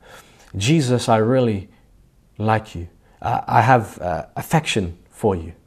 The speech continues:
And Jesus asked him three times. And on the third time, Jesus no longer asked Peter if he agapeoed him, if he loved him dearly.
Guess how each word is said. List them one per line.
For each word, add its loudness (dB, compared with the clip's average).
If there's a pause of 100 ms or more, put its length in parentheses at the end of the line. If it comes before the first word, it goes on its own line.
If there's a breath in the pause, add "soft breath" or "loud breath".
(1120 soft breath)
And 4
Jesus 4
asked 4
him 2 (1120)
three 6
times. -6 (140)
And 2
on 6
the 6
third 6
time, 0
Jesus -2
no 4
longer 4
asked -4
Peter -8
if -10
he -6 (560 soft breath)
agapeoed 0
him, -12 (140)
if -8
he 0
loved 2
him -2
dearly. -2